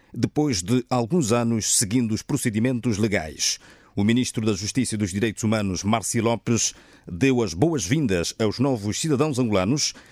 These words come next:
e lembrou que Angola espera pelo seu contributo e numa altura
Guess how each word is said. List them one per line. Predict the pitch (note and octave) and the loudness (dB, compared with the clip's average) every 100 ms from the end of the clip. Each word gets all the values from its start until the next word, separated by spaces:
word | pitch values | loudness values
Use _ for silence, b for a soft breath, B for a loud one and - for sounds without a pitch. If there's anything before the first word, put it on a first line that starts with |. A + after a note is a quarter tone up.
| B | B
e | F#3 | 0
lembrou | D3 A#2+ C#3+ D3 | 2 2 0 -2
que | - C#3 - | -2 -2 2
Angola | B2+ F#2+ E2 E2+ | 2 2 0 -4
espera | - A#2+ A2+ G2+ | -2 -2 0 0
pelo | - G2+ | -2 -2
seu | - E3 | 0 0
contributo | - B2 A2 F#2+ C#3 - C3 A2+ b b b A2 | 0 -2 0 0 -2 -2 -4 -4 b b b -2
e | A2 A2 | -2 0
numa | B2 C#3 | 0 2
altura | A2 F3 D#3 D2+ | 0 0 0 0